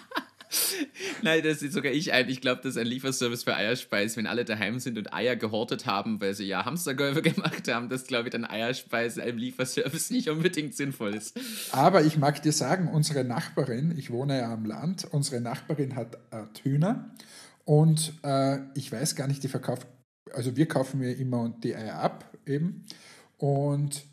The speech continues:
Speaker 2: sie hat mir beim Spazierengehen erzählt, wie ich das letzte Mal vorbeigegangen bin, dass sie aktuell am Tag fünfhundert Eier verkaufen könnte.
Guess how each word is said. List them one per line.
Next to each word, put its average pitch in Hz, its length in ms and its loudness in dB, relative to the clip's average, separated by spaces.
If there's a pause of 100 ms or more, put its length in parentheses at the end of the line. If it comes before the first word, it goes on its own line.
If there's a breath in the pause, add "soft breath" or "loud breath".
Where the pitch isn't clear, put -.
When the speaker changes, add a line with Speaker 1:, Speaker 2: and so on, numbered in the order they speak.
(100)
Speaker 2:
sie 127 240 -2
hat 131 240 0
mir 160 380 2 (360)
beim 120 140 -2
Spazierengehen 165 720 0
erzählt, 127 800 -4 (380 soft breath)
wie 139 60 -6
ich 131 80 -4
das 127 100 -4
letzte 127 160 -4
Mal 131 120 -2
vorbeigegangen 147 640 -4
bin, 165 160 0 (320 loud breath)
dass 127 200 0
sie 139 180 -2
aktuell 143 500 0
am 135 180 -4
Tag 135 240 -4
fünfhundert 165 1000 2
Eier 113 260 -6
verkaufen 110 500 -8
könnte. - 360 -10